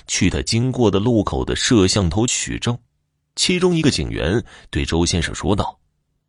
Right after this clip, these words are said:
：“你先走吧，明天通知你再来。”周先生点点头，这会儿已经快到凌晨一点了，他早已是疲惫不堪，但刚才的一幕幕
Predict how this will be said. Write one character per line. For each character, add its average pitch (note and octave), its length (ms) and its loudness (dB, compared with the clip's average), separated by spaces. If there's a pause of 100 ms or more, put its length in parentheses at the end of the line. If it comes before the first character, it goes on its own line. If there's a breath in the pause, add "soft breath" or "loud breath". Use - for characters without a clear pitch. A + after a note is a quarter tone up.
(600)
：“你 D#2+ 180 2
先 G2 160 2
走 D#2+ 120 2
吧， E2 240 0 (720)
明 F2+ 260 2
天 G#2+ 200 0
通 A#2+ 200 2
知 A#2+ 120 6
你 C#2 160 0
再 G1+ 120 -8
来。” G1+ 240 -8 (1080)
周 F2 200 4
先 F#2 220 2
生 F2+ 160 4
点 F#2+ 140 4
点 F2+ 180 4
头， D#2 280 -2 (320 loud breath)
这 F2 240 6
会 G1+ 120 -6
儿 G1+ 220 -4 (200 loud breath)
已 F2+ 200 4
经 G#2 180 0
快 F#2 220 0
到 E2 120 2
凌 F#2+ 300 -2
晨 A2+ 300 0
一 D3+ 200 -4
点 - 240 -4
了， G#2 340 -6 (480 soft breath)
他 F#2 160 2
早 F#2 280 4
已 G2+ 140 4
是 G2 140 2
疲 G2 220 0
惫 G2+ 140 2
不 - 120 -6
堪， F#2+ 280 -4 (460)
但 F2+ 240 4
刚 E3 220 0
才 B2+ 220 -2
的 A#2 100 0
一 A2+ 220 0
幕 D3 160 2
幕 C3 240 2